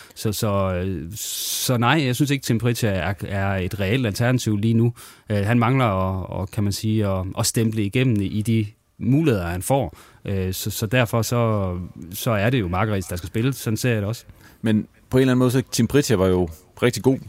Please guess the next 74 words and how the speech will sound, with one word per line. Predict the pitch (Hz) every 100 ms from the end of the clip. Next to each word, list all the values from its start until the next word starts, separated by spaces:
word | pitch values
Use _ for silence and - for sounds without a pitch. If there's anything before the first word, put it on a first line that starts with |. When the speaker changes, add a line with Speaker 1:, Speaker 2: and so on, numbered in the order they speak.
| -
Speaker 2:
i | 101
slutningen | 127 123 104 92
af | 85
sidste | 127 -
sæson. | 92 107
Kommer | 110
det | 117
lidt | 135
bag | 165 170
på | 143 143
dig, | 110
at, | 92 -
at, | 98 - -
at | 87 98
forskellen | 127 139 123 107
er | 113
så | -
stor, | 143 147 120
at | 90
han | 98 104
virker | 127 110
til | -
at | 107
være | 90 90 85 87 78
så | -
langt | 135 127 95
fra, | 104 95 87 - - _
fra | - - 98 92
at |
være | 101 101
den | 110
første | - 113 101
angriber, | 92 92 85
som | 85 90
han | 85
er | 90
udsat | 120 139 104
til | -
at | 98
skulle | -
blive | 98 110
på | 104
et |
eller | 120
andet | 98
tidspunkt? | 101 95 - 85 - _
Speaker 1:
Ja, | 123
man | 120 113
havde |
jo | 113
troet, | - 160
at | 120 139
det | 147
her | 139
skulle | 113 - 104
være | 104
sæsonen, | - 110 131 135 107
fordi | 110
der | 110
var | 113 135
jo | 123 101
tegn | 120 120 107 95
i, | 95
i | 90
sol | 95 120
og | 101
måne | 101 117
og | 110
så | 104
videre | 113
i | 110
løbet | 101
af |
sidste | 95 -